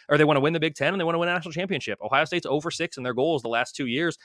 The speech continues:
Michigan's won the Big Ten, Michigan's won the game, and Michigan has been in the C F P two straight years. So I'm not gonna argue with any Michigan fan who says, "We're the kings of the Big Ten. We deserve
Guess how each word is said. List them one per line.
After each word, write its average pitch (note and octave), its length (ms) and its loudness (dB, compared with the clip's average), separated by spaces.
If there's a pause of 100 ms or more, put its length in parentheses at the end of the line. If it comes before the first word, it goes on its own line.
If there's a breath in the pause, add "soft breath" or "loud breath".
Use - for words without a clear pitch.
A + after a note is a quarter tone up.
(160 soft breath)
Michigan's E3 360 0
won E3 160 0
the D#3+ 80 -4
Big D3+ 160 -4
Ten, D3+ 300 0
Michigan's C#3+ 320 -4
won D3 220 4
the C#3+ 40 -2
game, C#3 300 2
and B2 100 -2
Michigan B2+ 320 0
has B2 60 -2
been B2+ 140 0
in B2 60 -4
the B2 60 -6
C B2+ 160 -4
F A#2+ 80 -2
P C3+ 160 -2
two A#2+ 180 -8
straight A2+ 260 -4
years. A#2+ 240 0
So A#2+ 160 2 (260 loud breath)
I'm G3 180 8
not G#3+ 160 6
gonna G#3 160 6
argue D#3 380 4
with C3+ 100 4
any C#3+ 140 2
Michigan C#3 380 -2
fan A#2+ 260 0
who C3+ 80 -2
says, B2 220 -2
"We're C#3 160 2
the C#3 80 -2
kings D3 260 -4
of A#2 40 -12
the B2 60 -6
Big B2+ 180 2
Ten. A#2 340 0
We C3 120 2
deserve B2 640 4